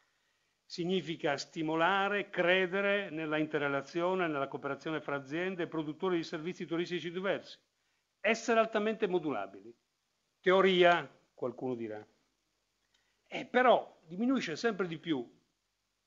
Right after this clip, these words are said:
l'importanza della destinazione in sé come semplice contenitore. Si va ai contenuti, come in internet. Internet è un contenitore,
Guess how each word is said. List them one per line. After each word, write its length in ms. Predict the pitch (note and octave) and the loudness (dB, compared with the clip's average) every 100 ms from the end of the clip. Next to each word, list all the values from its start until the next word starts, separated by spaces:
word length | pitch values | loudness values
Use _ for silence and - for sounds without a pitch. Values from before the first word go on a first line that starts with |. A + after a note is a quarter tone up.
| _ | _
l'importanza 720 | D3 D#3+ E3+ E3 F#3+ G3+ G3 E3 | -6 -2 0 0 4 4 4 0
della 160 | C#3+ | -2
destinazione 840 | C3+ C#3 F3 D#3 C#3+ C3 E3+ D3 | -4 -6 -6 -6 -6 -8 -8 -6
in 60 | C3 | -8
sé 320 | - B2 F3 _ _ _ | -10 -12 -14 _ _ _
come 240 | - G#3 | -8 -4
semplice 520 | G3+ - A3+ G3 F3 E3+ | -2 2 0 0 -6 -4
contenitore. 560 | E3 D#3 C#3+ - B2 | -4 -4 -6 -6 -10
Si 100 | C3 | -8
va 80 | F#3+ | -4
ai 120 | G#3 | -4
contenuti, 680 | - G3 F#3+ D#3+ C3 - C#3 - _ _ _ _ | -2 -2 -2 -4 -4 -10 -18 -20 _ _ _ _
come 220 | _ A#2+ D3 | _ -8 -4
in 80 | |
internet. 640 | F#3+ D#3+ C3+ A2+ G#2+ - _ _ _ _ _ _ _ _ _ | -2 -4 -6 -10 -14 -18 _ _ _ _ _ _ _ _ _
Internet 420 | E3+ F3+ D#3+ B2+ | -6 -2 -4 -2
è 60 | C#3+ | -4
un 80 | |
contenitore, 960 | C#3 D3+ C3 E3+ F3 F#3+ F3+ G#3 A3 - | -4 -6 -2 -4 0 0 2 -2 -6 -12